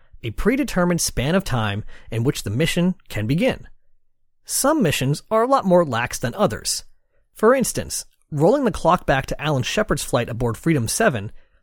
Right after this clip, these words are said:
the launch window was mostly just dictated by the length of the day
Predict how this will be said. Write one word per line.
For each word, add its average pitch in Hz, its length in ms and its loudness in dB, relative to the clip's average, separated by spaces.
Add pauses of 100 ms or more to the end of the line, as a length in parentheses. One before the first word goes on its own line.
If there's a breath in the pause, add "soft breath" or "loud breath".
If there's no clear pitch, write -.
the 123 60 0
launch 190 340 2
window 190 240 6
was 135 180 0
mostly 277 380 2
just 202 260 -2
dictated 170 480 2
by 131 120 2
the 117 60 0
length 156 300 0
of 139 80 0
the 117 80 -4
day 170 480 0